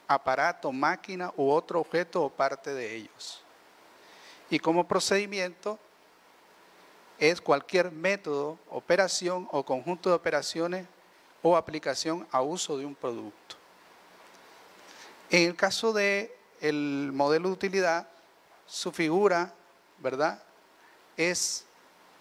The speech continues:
es de menor relevancia y de menor requisito. Pero para poder otorgar esta protección,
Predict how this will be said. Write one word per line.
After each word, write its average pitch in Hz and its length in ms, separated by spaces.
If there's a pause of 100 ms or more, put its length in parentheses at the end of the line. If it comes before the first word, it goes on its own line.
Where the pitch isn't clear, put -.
(600)
es 170 300 (120)
de 180 100
menor 160 340
relevancia 170 720 (320)
y 156 80
de 143 100
menor 135 280
requisito. 139 600 (520)
Pero 170 180
para 165 260
poder 170 220
otorgar 185 640 (280)
esta 190 280
protección, 175 680